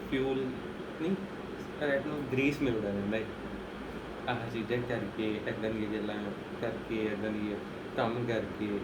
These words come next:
ਐਵੇਂ ਦੇ ਬੰਦਿਆਂ 'ਚ ਰਹਿ ਕੇ, ਜੋ ਉਹਨਾਂ ਦਾ ਕੋਈ ਲਿੰਕ ਨਹੀਂ ਹੁੰਦਾ ਹੈਗਾ, ਉਹਨਾਂ 'ਤੇ ਉਹਨੂੰ ਕੁਛ ਨਹੀਂ ਖਰਚਣਾ ਹੁੰਦਾ ਹੈਗਾ, ਪਰ ਫਿਰ ਵੀ still।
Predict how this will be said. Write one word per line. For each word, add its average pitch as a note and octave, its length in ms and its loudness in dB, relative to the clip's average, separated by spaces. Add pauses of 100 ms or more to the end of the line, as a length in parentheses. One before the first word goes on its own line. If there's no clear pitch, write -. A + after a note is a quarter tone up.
ਐਵੇਂ A#2 220 0
ਦੇ A2 100 2
ਬੰਦਿਆਂ G#2+ 360 2
'ਚ G#2 240 -2
ਰਹਿ G2+ 140 4
ਕੇ, G#2+ 280 0 (640)
ਜੋ C#3+ 360 4 (140)
ਉਹਨਾਂ F3+ 200 4
ਦਾ G3 60 6
ਕੋਈ G3 180 6
ਲਿੰਕ G#3 320 4
ਨਹੀਂ D#3+ 140 2
ਹੁੰਦਾ D3 240 0
ਹੈਗਾ, D3 500 2 (120)
ਉਹਨਾਂ D3+ 160 2
'ਤੇ D#3+ 120 0
ਉਹਨੂੰ D#3+ 180 2
ਕੁਛ D#3+ 320 -2
ਨਹੀਂ E3+ 140 2
ਖਰਚਣਾ C3+ 360 2
ਹੁੰਦਾ A2+ 460 -2
ਹੈਗਾ, A#2 200 -2 (560)
ਪਰ D3+ 80 4 (120)
ਫਿਰ - 80 2
ਵੀ A#2 160 2
still। A#2 280 -2